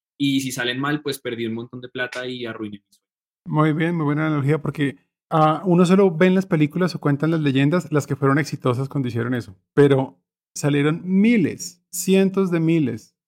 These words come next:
Speaker 2: de camionetas y carros por todo Estados Unidos o por el planeta con bandas tratando de intentarlo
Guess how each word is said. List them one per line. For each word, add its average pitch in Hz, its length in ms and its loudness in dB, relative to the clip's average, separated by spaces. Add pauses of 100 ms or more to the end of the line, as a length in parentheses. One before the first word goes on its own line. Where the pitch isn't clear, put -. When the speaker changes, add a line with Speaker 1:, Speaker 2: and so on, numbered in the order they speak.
Speaker 2:
de 127 120 0
camionetas 131 600 0
y 123 60 -6
carros 131 300 0
por 131 140 -8
todo 135 120 -2
Estados 147 280 -2
Unidos 139 240 0
o 113 60 -8
por 131 140 -4
el 113 80 -4
planeta 120 400 -4
con 135 160 -4
bandas 127 300 -2
tratando 127 320 -6
de 131 60 -2
intentarlo 135 500 -6